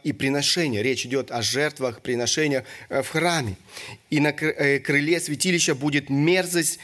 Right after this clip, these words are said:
запустения. Видите, и снова здесь мы видим то же самое понятие, которое использует уже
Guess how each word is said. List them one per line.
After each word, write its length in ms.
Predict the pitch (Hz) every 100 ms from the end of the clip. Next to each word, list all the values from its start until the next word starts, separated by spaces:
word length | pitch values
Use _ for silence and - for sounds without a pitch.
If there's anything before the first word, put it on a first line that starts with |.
| -
запустения. 880 | 143 147 147 147 - - 185 147 104
Видите, 420 | 117 147 143 135
и 40 | 123
снова 380 | - 160 151 135
здесь 340 | 117 151 - - -
мы 140 | 135 131
видим 400 | 139 131 131 120
то 300 | - 165 156
же 100 | 147
самое 400 | - 139 139 131
понятие, 540 | 131 127 147 143 135
которое 300 | 127 127 123
использует 680 | 120 - 147 143 131 131 -
уже 320 | 127 123